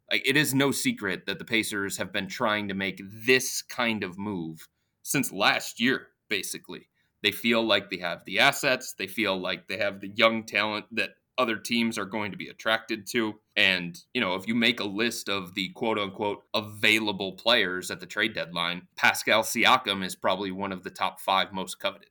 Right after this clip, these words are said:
He's also a Cavs killer, by the way. That's something to take into account here. Since LeBron James left the Cavs, Pascal Siakam has just tormented them. I think every single game that he has played against the Cavs since LeBron James left,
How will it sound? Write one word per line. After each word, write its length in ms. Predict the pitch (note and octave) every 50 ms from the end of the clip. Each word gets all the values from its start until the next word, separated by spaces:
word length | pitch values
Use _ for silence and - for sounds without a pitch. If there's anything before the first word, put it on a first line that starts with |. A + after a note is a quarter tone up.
| -
He's 160 | D3+ D3+ D3+
also 240 | F#3+ A#3 A3+ B3+ A#3+
a 60 | D3
Cavs 360 | C3+ - C3+ B2+ B2+ A2 - -
killer, 280 | - F2 D#2 D2+ D#2 - _ _
by 220 | - G#2+ G2+ F#2+ F2+
the 80 | F2
way. 240 | E2 E2 D#2+ D#2 D#2+ - _ -
That's 200 | A2 A#2+ - -
something 320 | E3 D3+ C#3+ C#3+ B2 A2+
to 60 | G2+ F#2+
take 240 | - A2+ G#2+ F#2
into 240 | G#2 G2 F#2 F2 E2
account 360 | D#2+ - - A2 G2+ F#2 - -
here. 260 | D#2+ D#2+ D#2+ D#2 - _ _ _ _ -
Since 380 | - - - C#3+ D3+ D3+ -
LeBron 480 | A#2+ B2+ A#2 F#2+ G#2+ A#2 A#2 A#2 A2+ G2+
James 420 | F#2 A2 A2 G#2 G2+ F#2+ F#2+ F#2
left 340 | F#2+ G#2 A2 G#2+ - - -
the 80 | - F#2
Cavs, 600 | F#2+ G2+ F#2+ F#2 E2+ E2 E2+ E2 - - - - _ _ _ _ _ -
Pascal 500 | - A#2+ A#2+ B2 - - C3 A2+ G#2+ G2
Siakam 720 | - - A2 F#2+ G2 G2 F#2+ G2 F#2+ F#2 F2+ F2 F2 F2+ _ _ _ _ _ _ _ _
has 240 | - G2+ G2 - -
just 420 | - - G#2+ F#2+ - - - _
tormented 760 | - - - - C#3 C3+ A#2+ A2+ F2+ E2+ F2 E2+ F2+ E2+ F2 F2
them. 240 | D#2 D#2 D#2+ F2 - _ -
I 80 | A2 A2+
think 260 | - B2+ A2+ - - -
every 360 | C3+ C#3 C3 C#3 D#3 D#3+ D3
single 440 | D3 - - D3 C3+ B2 B2 A#2+ A2+
game 380 | G#2 A2+ G#2+ A2 G#2 F#2+ F#2+
that 120 | F#2 F#2 F#2
he 80 | G2
has 120 | G2 F#2 -
played 320 | - - A#2 G#2+ G#2+ G#2+
against 320 | A2 G2 G#2 G2+ F#2+ - -
the 60 | F#2+
Cavs 580 | - G2+ F#2+ F2+ E2+ F2 F2 E2+ - - - - _ _ _ _ _ -
since 360 | - - C3 A#2 A#2 A#2 A2
LeBron 480 | A2 G#2+ F#2 G#2 G#2+ A2 G#2 G#2 G2+ F#2+
James 360 | G#2 G2+ F#2+ F2+ F2 E2+ E2+
left, 440 | F#2+ G2+ F2 F2 - - - _